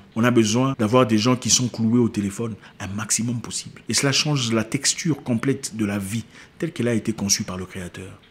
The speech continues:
La communication, l'échange, l'amitié. Nous sommes devenus incapables de développer des amitiés nouvelles parce que chacun a des amis. Chacun a un ami fidèle. Qui s'ennuie avec son téléphone aujourd'hui ? Personne.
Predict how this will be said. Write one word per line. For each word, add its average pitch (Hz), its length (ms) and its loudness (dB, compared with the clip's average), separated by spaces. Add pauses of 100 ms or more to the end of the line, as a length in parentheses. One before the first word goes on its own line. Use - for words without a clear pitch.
La 92 100 -6
communication, 98 720 0
l'échange, 95 600 -4 (320)
l'amitié. 110 680 2
Nous 131 60 2
sommes 180 160 8
devenus 160 320 8 (140)
incapables 170 640 2
de 139 60 6
développer 131 400 4
des 113 160 2
amitiés 110 500 2
nouvelles 107 500 2
parce 160 160 0
que - 60 -6
chacun 131 360 2
a 156 40 2
des 113 180 2
amis. 107 220 2 (840)
Chacun 160 320 -6
a - 20 -2
un 147 60 -2
ami 113 160 4
fidèle. 107 340 -8 (960)
Qui 240 180 8
s'ennuie 175 480 8
avec 127 200 4
son 113 100 0
téléphone 90 400 -8 (140)
aujourd'hui ? - 340 -14 (1800)
Personne. - 320 -10